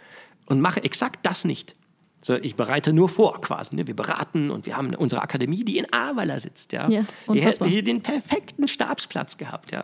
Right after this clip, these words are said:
Speaker 1: Und den Stab gab's ja auch dort, aber ich weiß nicht, wer da drin saß, äh, wobei die saßen ja irgendwann auch am Nürburgring, glaube ich. Ähm,
Speaker 2: Da saßen ziemlich
Speaker 1: für die
Speaker 2: viele, ne?
Speaker 1: Ja.
Speaker 2: Und ziemlich lange.
Speaker 1: Ich würde wirklich, was ich gerne hätte, wäre die, die, die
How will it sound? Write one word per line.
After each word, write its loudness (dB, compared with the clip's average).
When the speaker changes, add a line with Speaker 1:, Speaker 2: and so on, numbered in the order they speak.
Speaker 1:
Und -6
den -10
Stab -2
gab's 0
ja -2
auch -6
dort, -8
aber -8
ich -16
weiß -4
nicht, 0
wer 4
da 4
drin 4
saß, 4
äh, -4
wobei -4
die -4
saßen -4
ja -4
irgendwann -6
auch -8
am -4
Nürburgring, 2
glaube -2
ich. -10
Ähm, 0
Speaker 2:
Da 4
saßen 4
ziemlich 4
Speaker 1:
für 0
die 4
Speaker 2:
viele, 6
ne? 6
Speaker 1:
Ja. 8
Speaker 2:
Und 4
ziemlich 4
lange. 6
Speaker 1:
Ich 2
würde 6
wirklich, 0
was 0
ich 0
gerne 0
hätte, -8
wäre 0
die, -2
die, -6
die -8